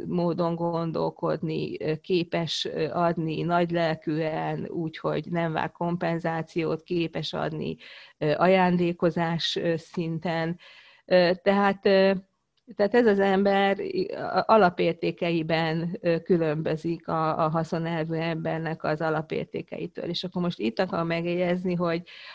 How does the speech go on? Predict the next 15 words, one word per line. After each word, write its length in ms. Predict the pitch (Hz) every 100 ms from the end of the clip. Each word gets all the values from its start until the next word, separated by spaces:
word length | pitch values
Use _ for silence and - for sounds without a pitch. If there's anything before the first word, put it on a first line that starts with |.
| - -
hogy, 360 | 180 170 170 175
hogy, 260 | 190 165 -
hogy 240 | 185 185
azért 520 | 180 190 185 185 196
nem, 220 | 202 233
tehát 320 | 240 - 185 -
én 220 | 214 226
most, 200 | 208 -
amit 220 | 185 175
elmondtam, 460 | 185 185 185 185 180
ez 140 | 175
egy 140 | 180
modell. 640 | 180 170 156 151 147 151 - - _ _ _ -
Ez 180 | 175
egy, 240 | 190 180